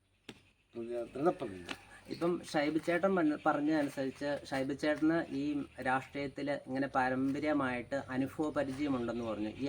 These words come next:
Speaker 2: അനുഭവ പരിചയത്തിലൂടെ വെ-, പെട്ടെന്ന് ജനങ്ങളിലേക്ക് ഇറങ്ങി ചെല്ലുവാനും, പിന്നെ കൂടാതെ ഷൈബി ചേട്ടൻ പറഞ്ഞതനുസരിച്ച് ക്ഷേമ, ആ, പദ്ധതികൾ ഏതാണെന്ന് കണ്ടെത്തി അതിന്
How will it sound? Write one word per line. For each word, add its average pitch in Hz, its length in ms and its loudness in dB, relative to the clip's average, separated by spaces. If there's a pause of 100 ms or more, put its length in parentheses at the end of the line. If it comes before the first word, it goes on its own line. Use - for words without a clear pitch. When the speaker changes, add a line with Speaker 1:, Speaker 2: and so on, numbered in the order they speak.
Speaker 2:
അനുഭവ 135 400 0
പരിചയത്തിലൂടെ 151 720 -2
വെ-, - 100 0 (280)
പെട്ടെന്ന് 135 420 0
ജനങ്ങളിലേക്ക് 131 600 -2
ഇറങ്ങി 131 280 0
ചെല്ലുവാനും, 110 500 0 (400)
പിന്നെ 143 220 4 (100)
കൂടാതെ 139 480 4 (240)
ഷൈബി 131 300 -2
ചേട്ടൻ 143 300 0
പറഞ്ഞതനുസരിച്ച് 127 840 0
ക്ഷേമ, 131 480 0 (480)
ആ, 131 40 -2 (260)
പദ്ധതികൾ 156 440 0 (140)
ഏതാണെന്ന് 143 420 0 (120)
കണ്ടെത്തി 135 440 -2 (120)
അതിന് 131 200 -2